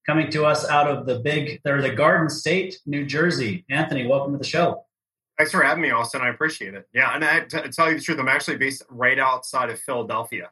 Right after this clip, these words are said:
Speaker 2: <laughs> Our headquarters is in, is in northern New Jersey, but my wife and I proudly reside right in Bucks County, P A. Yeah.
Speaker 1: Okay, gotcha. So you're, you're actually in P A. I knew that,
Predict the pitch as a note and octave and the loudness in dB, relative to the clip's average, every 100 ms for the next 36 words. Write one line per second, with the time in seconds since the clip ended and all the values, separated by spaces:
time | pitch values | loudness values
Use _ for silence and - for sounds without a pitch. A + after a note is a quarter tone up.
0 | _ - G3 C#3 A#2+ B2 D3+ E3 D3 B2+ | _ -4 0 2 4 4 4 2 0 -2
1 | A#2 G#2+ G2+ G#2 G2+ F#2+ _ _ - C3 | -4 -8 -8 -8 -8 -14 _ _ -6 -4
2 | A#2+ A#2+ A#2+ A#2 A2+ A2 - A2+ G#2 G#2+ | 0 0 0 0 -2 -4 -4 -6 -6 -10
3 | A2 A#2 A2+ A#2+ A#2+ A#2+ A2 - A#2 A2 | -6 -4 2 2 2 -2 -4 -2 -2 -2
4 | G#2+ G#2 G#2+ G#2+ G#2 A2+ A2 A2 A#2 - | -4 -6 -6 -6 -4 -4 -4 -2 -4 -4
5 | - A2+ A2 G2 A2+ F#2+ F2+ _ _ _ | -4 -6 -6 -10 -8 -6 -8 _ _ _
6 | F#2 _ _ _ _ - D#3+ - B2+ A#2+ | -20 _ _ _ _ -4 -2 2 2 0
7 | - - C#3+ - G#2+ - A#2+ C#3 C#3 C#3+ | -6 0 0 2 -4 -4 -2 0 0 0
8 | C#3 D3 D3 - C3 C3+ D3 C#3+ C3 B2 | 2 4 4 2 -2 -2 -2 -4 -4 0
9 | A#2 A2+ B2+ C#3+ - C3 - | 2 2 2 0 0 0 0